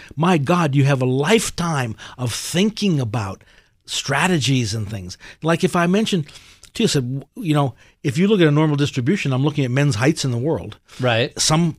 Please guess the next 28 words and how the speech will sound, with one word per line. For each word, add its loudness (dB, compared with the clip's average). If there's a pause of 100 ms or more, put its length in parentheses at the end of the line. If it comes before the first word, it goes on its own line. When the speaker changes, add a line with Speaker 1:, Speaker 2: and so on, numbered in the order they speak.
(160)
Speaker 1:
some 2
men 2
are 0
too 0
hot, -4
tall, -2
some -4
men 0
are -2
too -2
short. -2 (460)
Most 0
of 0
us 0
are 2
in 2
the 2
middle, 4
Barry. -2
We're 0
Speaker 2:
Right. -4
Speaker 1:
one 4
standard 2
deviation 6
above 0
or 0
below 2
trend. -2